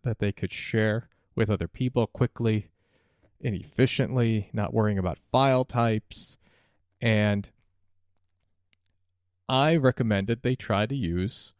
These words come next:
the most basic word processor that the Apple puts on their computer, which is just called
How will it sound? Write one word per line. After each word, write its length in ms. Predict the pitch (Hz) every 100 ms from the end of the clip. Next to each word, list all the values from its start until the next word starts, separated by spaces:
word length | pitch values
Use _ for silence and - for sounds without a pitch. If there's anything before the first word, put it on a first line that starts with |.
| _ _ _
the 80 | 127
most 280 | 127 123 -
basic 400 | 123 151 110 -
word 200 | 98 -
processor 680 | 104 90 - 82 - 104 95
that 200 | 95 - _ _ _ -
the 240 | 107 95 _ _ _ -
Apple 440 | 123 139 123 107 113 _ 185 - -
puts 280 | 131 - 110
on 220 | 101 104
their 180 | 147 208
computer, 500 | 135 107 101 127 - _ _ _ _ _ _ _ _ -
which 180 | 143 160
is 160 | 156
just 240 | - - -
called 260 | 180 180